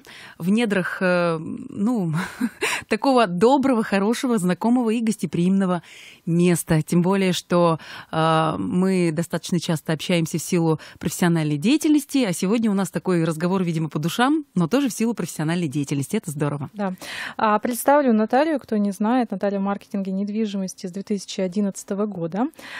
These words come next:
Speaker 2: а, советник по коммуникациям, э, Вятской торгово-промышленной палаты, а также профессиональный спикер и преподаватель Вятского государственного университета.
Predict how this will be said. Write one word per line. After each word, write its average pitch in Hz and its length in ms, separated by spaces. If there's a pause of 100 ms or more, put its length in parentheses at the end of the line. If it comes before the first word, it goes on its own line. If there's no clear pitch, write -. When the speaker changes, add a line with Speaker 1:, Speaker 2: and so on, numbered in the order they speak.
(100)
Speaker 2:
а, 196 240
советник 226 500
по 220 80
коммуникациям, 214 840
э, 180 680
Вятской 208 300
торгово-промышленной 196 800
палаты, 240 580 (400)
а - 100
также 262 320
профессиональный 233 600
спикер - 400
и 226 140
преподаватель 202 680
Вятского 202 380
государственного 190 640
университета. 208 800